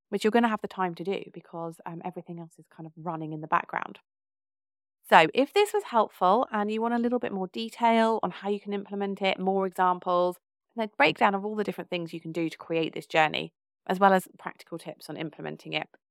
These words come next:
I have a very special resource for you.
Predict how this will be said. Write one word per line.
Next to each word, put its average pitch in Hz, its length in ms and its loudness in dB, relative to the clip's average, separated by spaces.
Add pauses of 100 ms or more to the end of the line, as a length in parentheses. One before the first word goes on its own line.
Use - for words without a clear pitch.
(160)
I 202 60 -12
have 254 320 -8
a 196 60 -14
very 180 260 -4
special 185 380 -14
resource 254 520 -12
for - 160 -18
you. 50 220 -16